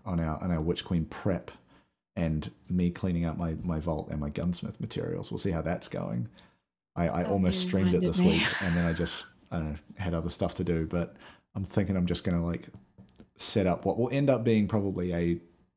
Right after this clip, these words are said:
Speaker 1: many hour long stream where I clear out all of my shit that I need to clear out <laughs> beforehand. I don't need to do it. I could just let it expire, but part of me wants to. <laughs> Uh,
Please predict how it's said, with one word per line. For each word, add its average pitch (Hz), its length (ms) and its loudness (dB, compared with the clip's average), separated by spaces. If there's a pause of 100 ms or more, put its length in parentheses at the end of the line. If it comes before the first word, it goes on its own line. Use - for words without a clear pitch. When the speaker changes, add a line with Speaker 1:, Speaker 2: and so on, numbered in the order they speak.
(440)
Speaker 1:
many 92 540 2
hour 87 300 0
long 87 280 2
stream 110 600 2
where 95 240 0
I 90 160 2 (120)
clear 98 340 0
out 90 320 -2 (760)
all 87 300 4
of 87 180 -2
my 82 300 0 (180)
shit - 420 0 (120)
that 95 100 2
I 90 80 2
need 90 200 2
to 104 60 0
clear 95 320 0
out - 260 -2
<laughs> - 20 -8
beforehand. 131 840 2 (280)
I 196 40 4
don't 190 180 4
need 104 180 8
to - 40 -6
do 78 140 0
it. 76 60 0
I 92 60 2
could 131 100 -2
just 131 160 -2
let 92 160 4
it 76 100 0
expire, 80 500 -2
but 78 240 -6 (800)
part 95 160 -4
of 95 60 -2
me 85 60 2
wants 65 340 -4
to. 73 240 -4 (580)
<laughs> - 80 4 (2750)
Uh, 90 320 2